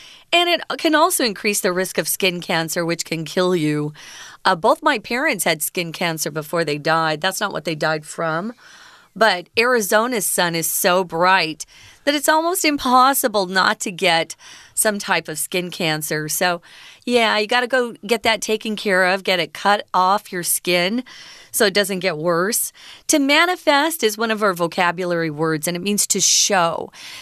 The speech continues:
So you could show a feeling, you could show an attitude. I could say, "I get car sick when I'm in a car or bus."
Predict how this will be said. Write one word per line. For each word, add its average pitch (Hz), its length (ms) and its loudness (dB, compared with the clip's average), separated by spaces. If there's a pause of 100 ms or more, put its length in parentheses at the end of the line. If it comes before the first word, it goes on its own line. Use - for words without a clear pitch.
So - 100 -2
you 202 60 -2
could 165 160 -2
show 180 220 2
a 160 60 0
feeling, 196 800 0
you 175 80 -2
could 156 180 -6
show 180 200 0
an 160 200 -2
attitude. 165 840 0 (540)
I 185 80 -2
could 175 180 -8
say, 156 520 -2 (300)
"I 180 60 0
get 165 160 -2
car 170 320 -2
sick 226 460 -2
when 202 100 0
I'm 170 140 -2
in 160 100 -2
a 151 60 -4
car 175 440 2
or 156 60 -2
bus." 160 640 0